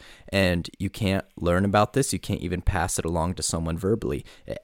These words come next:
you have to discover that yourself. You have to have the direct understanding of it that only comes by experiencing the craft itself." And that's why he says, "You are just reading the dirt they left behind," because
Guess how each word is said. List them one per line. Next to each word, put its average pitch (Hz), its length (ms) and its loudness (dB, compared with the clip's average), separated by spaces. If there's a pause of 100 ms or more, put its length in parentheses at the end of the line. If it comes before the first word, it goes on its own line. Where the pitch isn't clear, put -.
(120)
you 117 240 6
have 107 320 0
to 104 100 -6
discover 90 560 -2
that 78 300 -6
yourself. 87 800 -4
You 98 160 -2
have 104 220 -2
to 92 80 -2
have 90 200 -4
the 80 100 -6
direct 85 680 -2 (120)
understanding 95 840 -2
of 80 160 -8
it 71 180 -8 (300)
that - 240 -2 (100)
only 123 300 4
comes 92 500 -2 (320)
by 87 480 2
experiencing 90 1120 0
the 78 100 -6
craft - 460 -4
itself." - 460 -6
And 73 120 -6
that's 80 240 -4
why 65 120 -4
he 50 60 -8
says, - 280 -4
"You 80 140 0
are 78 100 -2
just - 260 -6
reading 78 380 -4
the - 80 -4
dirt 73 300 -6
they 71 120 -8
left 80 280 -8
behind," - 420 -6 (140)
because 85 340 -6